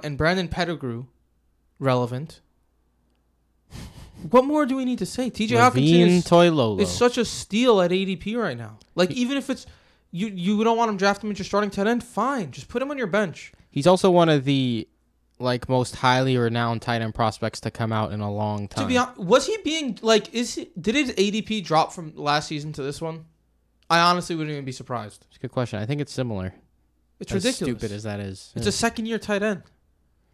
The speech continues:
Speaker 1: Just
Speaker 2: I
Speaker 1: that
Speaker 2: agree.
Speaker 1: in itself changes everything.
Speaker 2: One of my,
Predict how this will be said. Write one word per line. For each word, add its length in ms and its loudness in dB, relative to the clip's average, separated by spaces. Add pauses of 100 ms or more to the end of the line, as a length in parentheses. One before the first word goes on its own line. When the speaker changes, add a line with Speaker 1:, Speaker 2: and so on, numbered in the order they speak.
(640)
Speaker 1:
Just 280 2
Speaker 2:
I 40 -4
Speaker 1:
that 220 6
Speaker 2:
agree. 260 0
Speaker 1:
in 140 -4
itself 580 -2
changes 320 -8
everything. 460 -10
Speaker 2:
One 160 4
of 60 4
my, 280 6